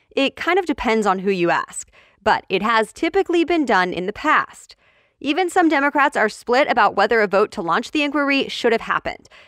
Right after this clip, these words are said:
though critics question if Trump will ever think the process is fair enough. Remember, just on Tuesday, the White House put out a firm statement that it will not cooperate with the impeachment inquiry, calling it unconstitutional.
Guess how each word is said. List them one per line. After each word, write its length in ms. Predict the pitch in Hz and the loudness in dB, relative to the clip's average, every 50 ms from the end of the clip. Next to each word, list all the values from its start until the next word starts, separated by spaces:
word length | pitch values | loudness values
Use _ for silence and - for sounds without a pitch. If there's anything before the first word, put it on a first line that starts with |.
| _ _ - | _ _ -2
though 100 | 226 240 | -2 0
critics 340 | - 330 339 403 - - - | 2 2 0 0 0 -2 -2
question 460 | - 311 311 311 - 320 311 285 269 | 0 0 0 0 0 -2 -2 0 0
if 240 | - 233 240 220 - | 0 0 0 0 0
Trump 280 | - - 247 247 240 | -2 -2 0 0 0
will 140 | - 233 240 | 0 0 0
ever 320 | - 285 359 285 240 180 - 180 | 2 2 2 2 2 0 -2 -4
think 160 | - 220 202 | -4 -4 -2
the 100 | - 214 | -2 -2
process 500 | - 220 175 170 - - 190 190 - - | 0 0 0 0 0 0 0 0 -2 -4
is 180 | - 247 - - | -8 -8 -6 -4
fair 240 | - 339 330 285 220 | 0 2 2 2 2
enough. 420 | 180 151 - - - - _ _ _ _ _ _ _ _ _ _ _ _ _ _ _ | 0 -2 -8 -10 -14 -20 _ _ _ _ _ _ _ _ _ _ _ _ _ _ _
Remember, 380 | - 220 285 311 277 269 240 | -2 0 0 2 2 2 2
just 240 | 220 294 320 330 - | 2 0 -2 0 0
on 160 | 370 277 262 | 0 0 0
Tuesday, 400 | - - 311 320 320 - 269 247 | -2 -2 0 0 0 2 2 2
the 100 | 233 220 | 2 2
White 160 | 220 233 240 247 | 2 2 2 2
House 220 | 262 247 247 - | 2 0 0 -2
put 160 | - 277 254 | 0 0 2
out 160 | 254 247 - | 2 2 0
a 80 | - 226 | -2 -6
firm 340 | - - - 269 285 330 370 | -6 -6 -2 0 0 0 0
statement 560 | - - - 233 185 156 180 190 202 220 220 | -2 0 0 0 0 0 0 -2 -2 0 0
that 100 | 208 202 | 0 0
it 120 | 208 - | 0 0
will 100 | - 269 | 0 0
not 360 | 277 277 285 320 302 - - - | 0 0 2 2 2 0 0 -2
cooperate 520 | - 214 196 175 170 - 180 175 233 269 | 0 2 2 2 2 2 0 0 0 0
with 120 | 240 214 | 0 -2
the 60 | - 202 | -2 -4
impeachment 380 | 170 - 202 175 - 190 180 | -4 -4 -6 -6 -4 -4 -4
inquiry, 380 | 170 160 - 170 165 170 196 254 | -4 -2 -2 -2 -2 -2 -2 -2
calling 300 | - 262 240 240 240 233 | 0 2 2 2 2 0
it 80 | 214 - | -2 -2
unconstitutional. 1040 | - 233 233 - 254 240 226 214 - - 208 - 320 330 285 - - 175 143 - - | -2 -4 -4 -2 -2 -2 -2 -4 -6 -8 -4 0 0 0 0 0 -4 -4 -6 -6 -8